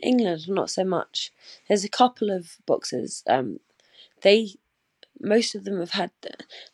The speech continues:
there's not that many boxers with children, to be honest, in England. And there's a couple of, um, good ones, but they had their children when they were quite young.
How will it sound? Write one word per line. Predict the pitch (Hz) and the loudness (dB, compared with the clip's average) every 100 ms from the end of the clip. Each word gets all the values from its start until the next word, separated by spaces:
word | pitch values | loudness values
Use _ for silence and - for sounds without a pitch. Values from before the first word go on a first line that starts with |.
| - _ - | -20 _ -2
there's | 202 240 | 4 6
not | 285 - | 6 4
that | 147 | 2
many | 151 208 | 2 0
boxers | 185 165 180 175 | 0 0 -4 -6
with | 165 | -6
children, | - 175 151 139 139 | -2 -2 -2 -8 -10
to | - | -6
be | 147 | -6
honest, | 135 127 - | -4 -8 -8
in | 139 | -6
England. | 139 139 139 151 - - - | -6 -6 -10 -12 -20 -20 -8
And | 120 160 | -6 0
there's | 160 170 | 0 0
a | |
couple | 185 - 202 - 180 | -6 -2 -2 -2 -2
of, | 160 _ - - | -4 _ -6 0
um, | 139 156 - | 0 -2 -2
good | 190 185 | -2 0
ones, | 98 110 170 - | -2 -2 -6 -6
but | 147 139 - - - - _ | 0 0 0 -18 -18 -20 _
they | 170 175 175 180 180 | 0 2 2 0 -2
had | 180 156 | -4 -2
their | 160 | -2
children | 156 165 165 | -2 -6 -4
when | 156 | -4
they | 160 | -4
were | 160 | -4
quite | - - | -4 -2
young. | 180 180 226 | -2 -2 -6